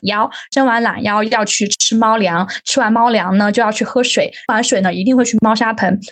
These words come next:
不一定会拉，但是可能会在里面玩一会儿。我也不知道为什么，这个世界上有一些猫喜欢玩猫砂，玩完出去呢，我们有配那个猫砂垫，就为了防止它猫砂带出来比较脏，但是它从来都不会踏在猫砂垫上，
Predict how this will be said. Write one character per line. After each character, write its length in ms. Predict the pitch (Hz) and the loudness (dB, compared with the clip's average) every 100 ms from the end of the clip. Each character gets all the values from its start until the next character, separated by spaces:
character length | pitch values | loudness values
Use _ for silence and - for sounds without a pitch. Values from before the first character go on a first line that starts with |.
| - | -4
不 120 | 311 | 0
一 60 | 254 | 2
定 140 | 269 | 2
会 180 | 262 214 | 2 0
拉， 280 | 214 214 220 | 0 -2 0
但 140 | 269 | 0
是 120 | 262 | 0
可 100 | - | 0
能 100 | 190 | 0
会 80 | 190 | 2
在 60 | 226 | 2
里 80 | 185 | 2
面 180 | 196 | 2
玩 220 | 202 - - | 2 0 0
一 80 | |
会 100 | - | 0
儿。 60 | 190 | 0
我 60 | 285 | 0
也 60 | |
不 140 | 302 320 | 0 -2
知 80 | - | 0
道 100 | 294 | 2
为 120 | 311 | 2
什 140 | - 196 | 0 -2
么， 120 | - - _ - - - | -4 -8 _ -18 -18 -14
这 80 | - | -4
个 60 | 262 | -2
世 60 | |
界 40 | 262 | 0
上 140 | 262 | 0
有 120 | 196 | 0
一 40 | 190 | 2
些 120 | 233 | 2
猫 240 | 220 202 | 2 2
喜 140 | 214 190 | 2 0
欢 220 | - 202 | 0 0
玩 160 | 190 185 | 0 0
猫 220 | 202 208 | 2 2
砂， 280 | 214 202 202 - - - | 2 0 -2 -6 -8 -2
玩 60 | 214 | 0
完 120 | 226 | 0
出 200 | 247 254 | 0 0
去 160 | 262 | 2
呢， 240 | 254 220 214 - 202 | 2 2 0 -6 -8
我 80 | 196 | 0
们 220 | 202 233 | 2 4
有 180 | 240 151 - | 2 0 -4
配 180 | - 277 | -2 2
那 140 | 269 | 2
个 220 | 254 208 208 | 2 0 2
猫 200 | 247 269 | 0 0
砂 200 | 269 269 | 0 -2
垫， 280 | 262 302 202 - - | 0 0 -2 -8 -4
就 100 | 285 | 0
为 100 | 285 | 2
了 100 | 226 | 2
防 280 | - - 214 | -2 -2 0
止 120 | 208 | 0
它 140 | 226 | 0
猫 160 | 226 220 | 0 0
砂 220 | 226 220 | 0 -4
带 180 | 220 226 | -2 -4
出 100 | 214 | -2
来 80 | 196 | -2
比 80 | |
较 120 | 196 190 - | -2 -4 -4
脏， 260 | 214 208 - | -2 -2 -2
但 120 | 277 | 0
是 40 | 254 | 0
它 220 | - 233 | 0 -2
从 240 | 247 - 185 | -4 -2 0
来 140 | 226 196 | 0 0
都 80 | 208 | -4
不 120 | 208 | -2
会 100 | 214 | -2
踏 200 | 208 214 | -2 -2
在 100 | 196 | 0
猫 160 | 190 196 | 0 0
砂 180 | 202 190 | -2 -2
垫 240 | 247 220 | 0 0
上， 160 | 208 | 0